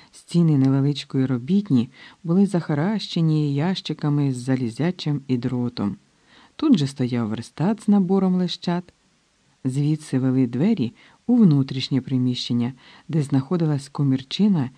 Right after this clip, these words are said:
і допоміжна кімната. В ній ми всі четверо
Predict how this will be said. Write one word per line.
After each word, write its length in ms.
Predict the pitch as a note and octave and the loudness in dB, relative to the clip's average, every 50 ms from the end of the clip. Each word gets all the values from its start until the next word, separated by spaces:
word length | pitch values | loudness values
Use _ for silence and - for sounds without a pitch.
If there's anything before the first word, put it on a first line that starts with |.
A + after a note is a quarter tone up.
| _ - - _ - | _ -20 -20 _ -2
і 80 | - D3+ | -2 0
допоміжна 580 | C#3+ C#3+ C#3 - C#3+ C#3 D3+ F3+ F3 F#3 F#3+ | 0 0 0 0 2 2 2 2 2 0 0
кімната. 640 | F3+ F#3 - F#3+ F3 D3+ C3+ A2+ - - - - - - _ _ _ _ _ _ _ _ _ _ _ _ _ _ _ _ - | 0 0 0 0 0 0 0 -2 -6 -8 -10 -12 -14 -14 _ _ _ _ _ _ _ _ _ _ _ _ _ _ _ _ -10
В 120 | C3 C3+ | -4 0
ній 300 | D#3 E3 G#3+ C4 C#4+ C4+ B3+ | 4 6 6 6 6 4 2
ми 300 | F#3 D3 E3 A3 B3 A3 | 0 2 2 2 2 0
всі 280 | G#3 - - - A#2+ | -2 -4 -4 -4 -4
четверо 580 | A#2 - - A#3 A#3+ B3 A3+ G#3 G3+ G3 G3 | -4 -4 -4 -4 -4 -2 0 0 0 0 0